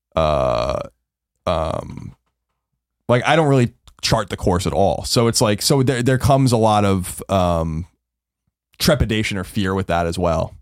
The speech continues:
where, like, you don't really know what the future holds or whatever, but, like, you also have to realize that, like, I played my hand the way I wanted to play it. So,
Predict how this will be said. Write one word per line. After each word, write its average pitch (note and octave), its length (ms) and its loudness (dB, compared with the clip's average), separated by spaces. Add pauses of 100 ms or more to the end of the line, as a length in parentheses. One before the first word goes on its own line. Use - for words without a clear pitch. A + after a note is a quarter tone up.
(420)
where, F#2+ 160 2
like, F#2 120 -2
you G2+ 60 0
don't F#2 140 0
really E2 180 -2
know D#2+ 100 -2
what D#2 120 -2
the E2+ 60 -6
future E2+ 260 -4
holds E2 240 -2
or D#2+ 40 -2
whatever, C#2 200 -4
but, - 160 -6
like, E2 160 -4
you F2+ 100 0
also E2+ 160 2
have D#2+ 60 0
to D#2+ 80 -2
realize D#2 240 -2
that, D2+ 120 -2
like, D2 180 -6
I F2 100 -2
played D#2+ 220 -4
my C2 120 -4
hand C#2+ 220 -6
the A#1+ 40 -8
way B1+ 100 -4
I B1 40 -4
wanted A#1 140 -6
to A1+ 80 -10
play B1+ 200 -2
it. G1+ 100 -8
So, - 240 -6